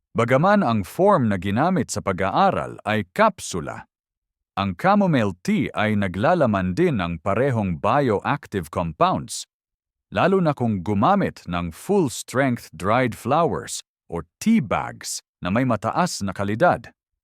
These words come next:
Bukod sa mga direct pharmacological effects, ang chamomile tea ay itinuturing na bahagi ng behavioral sleep interventions.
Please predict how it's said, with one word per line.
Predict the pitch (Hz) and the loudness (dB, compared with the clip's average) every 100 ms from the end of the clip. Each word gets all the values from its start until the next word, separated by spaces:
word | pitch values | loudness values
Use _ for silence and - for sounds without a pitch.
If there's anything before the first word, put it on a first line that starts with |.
| _ _ _ _ - | _ _ _ _ -2
Bukod | 117 196 196 | 2 2 2
sa | 143 | 2
mga | 120 107 92 85 | 2 2 0 -2
direct | 95 156 - - | 2 0 0 0
pharmacological | 117 107 95 98 127 113 101 87 | 2 2 2 2 2 2 -4 -4
effects, | - 58 - - - - _ _ _ _ | -6 -12 -10 -8 -10 -10 _ _ _ _
ang | 98 95 | -2 -2
chamomile | - 151 196 165 151 180 160 | 0 2 4 4 2 2 -2
tea | - 71 - _ _ 95 | -6 -10 -10 _ _ 0
ay | 160 | 2
itinuturing | 156 165 135 120 165 185 185 | 2 0 2 2 2 2 4
na | 165 | 2
bahagi | 98 82 104 151 139 135 | 2 0 2 0 0 0
ng | 107 98 | 0 0
behavioral | 90 85 147 143 139 131 127 | -2 2 0 2 4 4 2
sleep | - 156 180 | 0 0 2
interventions. | 139 131 139 95 71 - 57 - - | -2 2 2 2 -4 -6 -12 -10 -12